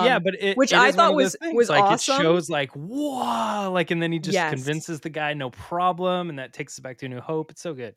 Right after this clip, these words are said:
Speaker 1: yeah.
Speaker 2: So I am not gonna lie, some of my list is, like, really big moments, like choking, and then there's
Speaker 1: Mm-hmm.
Speaker 2: some moments that are more of, like, the subtle, cool moments, and I felt like the choking thing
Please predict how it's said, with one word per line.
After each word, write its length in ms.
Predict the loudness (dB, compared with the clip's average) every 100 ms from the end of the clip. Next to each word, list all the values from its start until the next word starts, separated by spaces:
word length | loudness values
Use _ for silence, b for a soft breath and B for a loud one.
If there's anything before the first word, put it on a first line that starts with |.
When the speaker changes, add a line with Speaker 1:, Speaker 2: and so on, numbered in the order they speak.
| -20
Speaker 1:
yeah. 120 | -20
Speaker 2:
So 640 | -12 -2 2 2 2 -2 -6 -4
I 260 | 0 0 0 0
am 80 | -2
not 160 | -4 -6
gonna 140 | -6
lie, 200 | -6 -8
some 220 | -8 -8
of 100 | -6
my 400 | -4 -4 -4 -8 -12
list 480 | -10 -8 -8 -10 -16
is, 400 | -10 -8 -10 -14 -10
like, 180 | -8 -8
really 300 | -8 -6 -6
big 180 | -6 -8
moments, 320 | -8 -10 -10
like 120 | -10 -10
choking, 460 | -10 -8 -8 -10 -12 b b
and 160 | -8 -4
then 120 | -2
there's 180 | -2 -4
Speaker 1:
Mm-hmm. 20 |
Speaker 2:
some 180 | -4 -6
moments 300 | -6 -8 -8
that 140 | -8
are 80 | -6
more 240 | -8 -8 -8
of, 80 |
like, 200 | -8 -10
the 80 | -10
subtle, 360 | -10 -8 -6 -8
cool 300 | -8 -8 -6
moments, 480 | -8 -6 -6 -6 -10 b b b b
and 100 | -4
I 120 | -4
felt 260 | 0 0 2
like 260 | 2 -2 _ _ _ _ _
the 100 | -2
choking 540 | 0 2 4 4 0 -2
thing 480 | 0 0 0 -4